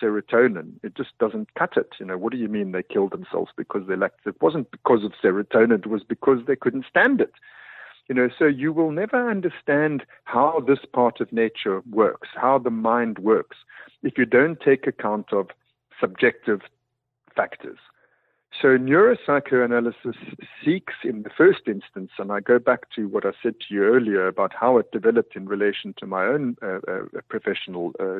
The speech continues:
life. It, it starts out firstly trying to bring the subjective perspective into neuropsychology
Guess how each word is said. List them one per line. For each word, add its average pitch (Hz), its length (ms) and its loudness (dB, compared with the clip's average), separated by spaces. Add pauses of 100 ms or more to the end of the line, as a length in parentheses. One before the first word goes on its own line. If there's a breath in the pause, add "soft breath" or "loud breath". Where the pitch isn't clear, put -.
(160)
life. - 300 -4 (640 loud breath)
It, 127 120 -6 (100)
it - 180 -2
starts 160 400 4
out 151 320 2 (240)
firstly 147 600 0
trying 156 400 0
to 196 80 -4
bring 123 480 0 (320 loud breath)
the 123 100 2 (100)
subjective 143 600 0 (120)
perspective 117 680 -2
into 113 320 -8
neuropsychology 92 1080 -6